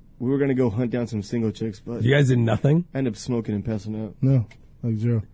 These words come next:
Speaker 2: So there's not
Speaker 3: Here
Speaker 2: one girl you would call
Speaker 3: No,
Speaker 2: and say,
Speaker 3: no,
Speaker 2: "Hey,
Speaker 3: here,
Speaker 2: let's go
Speaker 3: time
Speaker 2: dinner"?
Speaker 3: out.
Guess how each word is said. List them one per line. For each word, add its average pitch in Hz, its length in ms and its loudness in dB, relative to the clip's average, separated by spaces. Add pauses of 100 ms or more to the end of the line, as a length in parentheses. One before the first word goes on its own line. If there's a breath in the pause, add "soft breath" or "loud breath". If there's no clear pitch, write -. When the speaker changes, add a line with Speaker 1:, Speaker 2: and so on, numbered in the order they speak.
(120)
Speaker 2:
So - 140 0
there's 131 140 6
not 147 140 6
Speaker 3:
Here 214 60 6
Speaker 2:
one 147 300 6
girl 147 240 6
you 123 140 4
would 120 100 -2
call - 140 6
Speaker 3:
No, 240 140 8
Speaker 2:
and 202 100 4
say, 196 100 2
Speaker 3:
no, 233 120 8
Speaker 2:
"Hey, 185 40 8
Speaker 3:
here, 208 120 6
Speaker 2:
let's 220 120 2
go 123 60 2
Speaker 3:
time 202 180 6
Speaker 2:
dinner"? 147 200 4
Speaker 3:
out. 170 60 -4